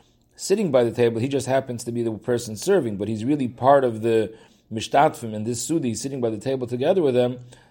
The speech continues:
then you don't have to give him right away, immediately when he comes in with the food, because he knows he's gonna be getting it soon when everybody else at the table gets their portion. So Mamela,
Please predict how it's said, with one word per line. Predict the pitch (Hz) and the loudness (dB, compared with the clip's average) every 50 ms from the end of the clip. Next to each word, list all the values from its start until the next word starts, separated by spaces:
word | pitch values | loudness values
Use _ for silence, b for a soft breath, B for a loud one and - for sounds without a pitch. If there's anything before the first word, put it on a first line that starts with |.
| B - | B 0
then | 147 165 165 156 | 2 2 4 4
you | 151 143 | 4 4
don't | 151 143 | 4 4
have | 139 135 120 | 4 2 0
to | - 120 | -2 0
give | 123 131 120 | 0 0 0
him | 123 117 | 2 4
right | 117 120 120 | 4 4 4
away, | 120 113 113 117 117 113 113 110 98 - - - | 4 4 4 4 4 4 4 0 -2 -8 -12 -10
immediately | 101 104 113 123 123 123 113 110 110 | -6 -2 0 0 0 0 -2 -4 -4
when | 104 104 107 104 | -4 -4 -4 -4
he | 101 | -4
comes | 92 - 117 113 107 95 | -4 -2 -2 -2 -2 -4
in | 104 98 | -4 -4
with | 92 - | -6 -8
the | 82 | -10
food, | 85 - 180 196 190 175 143 b b b b b b b b b b b _ - 123 | -2 2 4 4 4 2 0 b b b b b b b b b b b _ -14 -12
because | 135 135 131 - 170 170 175 160 - - - - _ _ _ _ _ _ _ _ _ _ _ _ _ _ _ | -12 -8 -2 2 4 4 4 4 2 -4 -12 -18 _ _ _ _ _ _ _ _ _ _ _ _ _ _ _
he | - - 104 120 151 | -14 -10 -6 -4 0
knows | 170 190 202 180 143 107 | 2 4 4 4 4 2
he's | 117 127 | 0 -2
gonna | 120 131 131 127 | -2 -2 -2 -2
be | 131 131 | -2 0
getting | 123 151 151 151 151 | 0 0 0 0 -2
it | 147 139 - | -4 -6 -6
soon | - - 214 196 139 117 | -4 -4 -2 -2 -2 -2
when | 113 113 | -4 -2
everybody | 117 127 127 120 120 131 131 | -2 0 0 0 0 0 2
else | 135 147 151 147 - | 2 2 2 2 -2
at | 104 | -6
the | 98 | -8
table | 92 - 104 101 101 101 | -6 -4 -4 -2 -2 0
gets | 98 110 104 - | 0 0 0 0
their | - 123 | -2 -6
portion. | 120 120 175 190 175 - - 120 113 | -4 0 2 2 2 0 -2 -6 -10
So | - 120 | -8 -8
Mamela, | 117 120 127 139 156 143 127 123 120 120 | -6 -2 0 2 2 2 2 2 0 -2